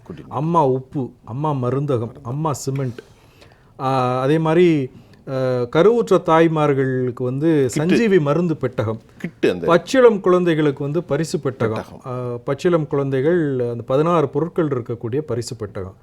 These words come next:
Speaker 2: ஆ, பாலூட்டும் தாய்மார்களுக்கு வந்து பேருந்து நிலையத்துல ஒரு அறை.
Speaker 1: அது நினைச்சே பார்க்க முடியாது.
Speaker 2: நினைத்து பார்க்க
Speaker 1: எந்த
Speaker 2: முடியாது.
Speaker 1: உலகத்துல எந்த
Speaker 2: யாருமே
Speaker 1: தலைவருக்கும்
Speaker 2: நினைத்து
Speaker 1: இந்த
Speaker 2: பார்க்க
Speaker 1: மாதிரி ஒரு
Speaker 2: முடியாது.
Speaker 1: சிந்தனை வராது.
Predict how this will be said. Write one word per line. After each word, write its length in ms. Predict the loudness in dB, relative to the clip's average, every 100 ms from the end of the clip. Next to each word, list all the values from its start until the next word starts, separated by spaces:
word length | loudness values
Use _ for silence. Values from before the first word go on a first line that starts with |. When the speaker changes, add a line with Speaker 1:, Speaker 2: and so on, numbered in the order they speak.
| _ _ _ _
Speaker 2:
ஆ, 160 | -8 2
பாலூட்டும் 560 | 4 6 6 4 2 0
தாய்மார்களுக்கு 720 | 2 2 2 0 0 -2 -4
வந்து 600 | -6 -2 0 2 0 -4 -2
பேருந்து 400 | 2 4 2 -2
நிலையத்துல 500 | -4 -2 -4 -4 -2 0 0 -2 -6
ஒரு 200 | -6 -6
அறை. 360 | -2 0 0 -4 _ _
Speaker 1:
அது 360 | -12 -6 0 0
நினைச்சே 180 | 0 -4 -14 -16 -16 -6
பார்க்க 320 | 0 2 2
முடியாது. 200 | 0 0
Speaker 2:
நினைத்து 380 | 2 2 2 0
பார்க்க 240 | 4 4 6
Speaker 1:
எந்த 120 | 4
Speaker 2:
முடியாது. 220 | 6 4
Speaker 1:
உலகத்துல 360 | 2 2 2 4
எந்த 220 | 4 4
Speaker 2:
யாருமே 320 | 6 6 6
Speaker 1:
தலைவருக்கும் 40 |
Speaker 2:
நினைத்து 220 | 6 6 4
Speaker 1:
இந்த 80 | 2
Speaker 2:
பார்க்க 100 | 2
Speaker 1:
மாதிரி 220 | 4 4
ஒரு 80 | 4
Speaker 2:
முடியாது. 100 | 2
Speaker 1:
சிந்தனை 240 | 0 0
வராது. 240 | 0 -2